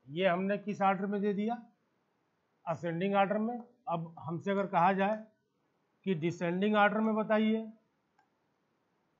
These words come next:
तो descending order में क्या होता है? जो सबसे बड़ा होगा सबसे पहले आएगा,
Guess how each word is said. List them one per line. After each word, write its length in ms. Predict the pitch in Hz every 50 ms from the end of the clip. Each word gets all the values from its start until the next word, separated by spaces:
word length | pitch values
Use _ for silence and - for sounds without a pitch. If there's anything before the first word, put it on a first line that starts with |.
| _ _ _ _ _ _ _ -
तो 60 | 175
descending 540 | 160 143 165 151 160 175 180 185 202 220 220
order 240 | 214 214 208 214 220
में 120 | 220 214
क्या 120 | 226 -
होता 280 | 220 220 220 220 226 226
है? 300 | 233 240 240 233 196 151
जो 180 | 175 202 214 214
सबसे 400 | 214 - 190 160 - - 220 202
बड़ा 240 | 180 190 196 208
होगा 240 | 202 202 202 220 214
सबसे 300 | 190 190 180 131 143 185
पहले 320 | 175 - 165 160 160 180 202
आएगा, 380 | 202 202 208 208 208 233 240